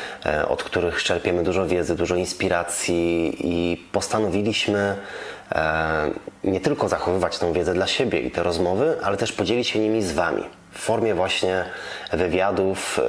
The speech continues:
e, czy takich dłuższych rozmów. I dotychczas robiliśmy to tak, że trochę wciskaliśmy to we vlogi,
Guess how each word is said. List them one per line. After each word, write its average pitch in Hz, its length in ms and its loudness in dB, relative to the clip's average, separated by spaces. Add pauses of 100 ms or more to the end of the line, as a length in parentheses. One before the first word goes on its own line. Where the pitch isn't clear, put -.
e, - 40 0
czy - 160 -4
takich - 220 0
dłuższych - 420 0
rozmów. - 480 -2 (440)
I 98 60 2
dotychczas 135 420 0
robiliśmy 117 380 2
to 110 100 0
tak, 113 240 0
że 107 420 0
trochę 113 200 -2
wciskaliśmy 101 760 0
to 82 100 0
we 80 120 2
vlogi, 85 520 0